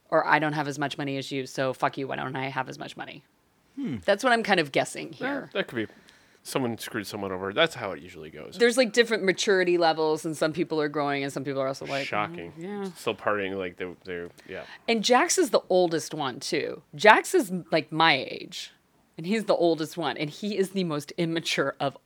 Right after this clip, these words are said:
Speaker 1: all of them.
Speaker 3: Man child. Happens.
Speaker 1: Absolutely a man child.
Speaker 3: Why do you think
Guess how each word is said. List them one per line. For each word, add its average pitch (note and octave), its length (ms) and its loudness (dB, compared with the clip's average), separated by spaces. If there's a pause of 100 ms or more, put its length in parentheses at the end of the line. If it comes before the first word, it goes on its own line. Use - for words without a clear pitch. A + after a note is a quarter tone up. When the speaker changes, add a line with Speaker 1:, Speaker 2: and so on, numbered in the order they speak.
(100)
Speaker 1:
all C3+ 280 2
of B2+ 180 -12
them. C3 340 -8
Speaker 3:
Man C#3 160 -4
child. F2+ 260 -10 (180)
Happens. - 420 -6 (200)
Speaker 1:
Absolutely D#3 1040 -2
a C3+ 60 -4
man C3 320 -6
child. - 220 -6
Speaker 3:
Why A#2+ 80 2
do - 20 2
you A#2 60 0
think B2 140 0